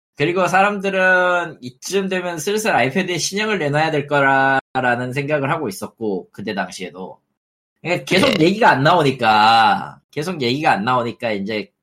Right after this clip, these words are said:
Speaker 1: 이전 세대를 샀단 말이지, 사람들이.
Speaker 2: 예.
Speaker 1: 지금 나온 최신형을 샀단 말이지. 근데, 에, 여기서 쿡, 쿡 아저씨가 미션 임파서블 찍어요. 그 아이패드 소개할 때.
Speaker 2: 아.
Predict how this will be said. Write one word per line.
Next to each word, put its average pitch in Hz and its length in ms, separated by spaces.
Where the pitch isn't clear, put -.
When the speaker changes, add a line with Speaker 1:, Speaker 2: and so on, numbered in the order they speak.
Speaker 1:
이전 120 220
세대를 127 320
샀단 - 340
말이지, 78 580
사람들이. 92 460
Speaker 2:
예. - 280
Speaker 1:
지금 120 260
나온 95 240
최신형을 135 440
샀단 135 320
말이지. 69 500
근데, 139 500
에, 131 960
여기서 123 300
쿡, 208 220
쿡 196 200
아저씨가 180 500
미션 127 320
임파서블 120 520
찍어요. 113 580
그 110 100
아이패드 110 560
소개할 107 440
때. - 260
Speaker 2:
아. - 180